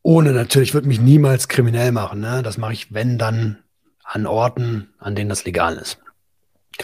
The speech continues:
Und ein bis zweimal im Jahr, jetzt bitte erzähl mir nicht, dass das ein gefährliches Konsummuster ist. Weil dann verstehst entweder du die Welt nicht mehr oder ich nicht mehr.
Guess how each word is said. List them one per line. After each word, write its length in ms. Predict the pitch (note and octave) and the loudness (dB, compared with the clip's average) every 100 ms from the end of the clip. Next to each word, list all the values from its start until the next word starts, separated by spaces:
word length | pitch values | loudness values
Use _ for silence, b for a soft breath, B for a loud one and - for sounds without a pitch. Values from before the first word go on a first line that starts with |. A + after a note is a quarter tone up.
| B B B B _ _ _ _ _ _ _ _ _ | B B B B _ _ _ _ _ _ _ _ _
Und 420 | - D3+ - - _ _ _ _ _ _ _ _ _ _ _ _ | 4 4 2 -6 _ _ _ _ _ _ _ _ _ _ _ _
ein 240 | - E3+ F3+ | 0 6 6
bis 160 | C#3 | 6
zweimal 380 | - C3+ A#2 F#2+ | 4 2 2 -2
im 60 | G2 | -2
Jahr, 340 | B2+ F#2 - _ _ _ _ _ _ _ _ _ | -2 -2 -4 _ _ _ _ _ _ _ _ _
jetzt 300 | - B2 - | -4 -4 -2
bitte 200 | D#3 F3 | 0 0
erzähl 300 | A2+ - C#3 | 0 2 4
mir 140 | C3 | 4
nicht, 260 | A#2 C3 - | 2 -2 -2
dass 120 | B2 | -2
das 220 | - A#2 | 0 -2
ein 80 | B2+ | -2
gefährliches 540 | A2+ - A#2 G#2+ G#2+ - | -4 -2 -2 -2 -4 -4
Konsummuster 680 | A2 G2+ G2+ F#2 F2 C#2 B1+ | -4 -4 -4 -8 -10 -12 -16
ist. 220 | - - _ _ _ _ | -18 -20 _ _ _ _
Weil 180 | G#2 G2+ | -6 -2
dann 420 | G#2+ A#2+ A#2+ - _ _ _ _ _ _ _ _ _ _ _ _ _ | -2 0 -2 -6 _ _ _ _ _ _ _ _ _ _ _ _ _
verstehst 500 | - A2 - A#2+ - | -6 -4 -2 -4 -4
entweder 300 | B2 G#2+ G#2+ | -6 -4 -2
du 180 | B2 | 0
die 140 | D3 D#3 | 4 4
Welt 160 | D3+ | 4
nicht 160 | D3+ C#3 | 2 2
mehr 140 | D3 | 2
oder 120 | C3+ A#2 | 4 0
ich 200 | A2 G#2+ | -2 -4
nicht 140 | G#2 | -6
mehr. 200 | F2+ F#2+ | -8 -10